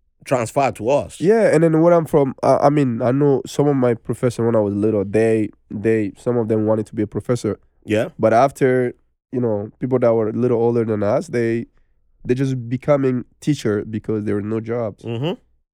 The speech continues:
Speaker 2: When you finish school, you go to university, you go to, like, your, you do your master and all that, and then you can find a job. You're like, "Okay, I'm not gonna sit home.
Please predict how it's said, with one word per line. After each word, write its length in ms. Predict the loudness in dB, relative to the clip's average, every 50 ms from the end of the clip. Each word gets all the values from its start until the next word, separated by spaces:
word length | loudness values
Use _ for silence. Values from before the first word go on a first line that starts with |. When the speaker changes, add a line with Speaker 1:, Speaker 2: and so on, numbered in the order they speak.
| _ _ _ -2
Speaker 2:
When 140 | 0 0
you 60 | 0 0
finish 280 | 0 0 0 0 -2
school, 420 | -4 -2 0 0 2 2 0 -4 -8 -14 _ _ _ _ _ _ _ _ _ _ _ _ _ _ _
you 80 | -8 2
go 120 | 2 2
to 140 | 2 2 -2
university, 440 | -2 0 0 0 -2 -2 -4 -4 -4
you 120 | -4 -2
go 100 | -2 -2
to, 80 | -2 -2
like, 140 | -2 -2 -2
your, 140 | -2 -2 -2
you 160 | -2 -2 0
do 60 | 0
your 120 | 0 0 0
master 400 | 0 0 0 0 0 -2 -2 -4
and 120 | -2 0
all 160 | 0 0 0
that, 220 | 0 -2 -2 -2 -2
and 120 | -4 -4
then 100 | -4 -4
you 60 | -6
can 160 | -4 -6 -6 -4
find 200 | -4 -2 -2 -2
a 40 | -2
job. 180 | -2 -2 -2
You're 60 | -2 -2
like, 120 | -2 -2
"Okay, 320 | -2 -4 -2 -4 -6 -6 -8 _ _ _ _ _ _ _ _
I'm 140 | -6 -2 0
not 80 | 2
gonna 180 | 2 2 0 0
sit 240 | 0 0 0 0 0
home. 420 | 0 0 2 2 2 2 -2 -6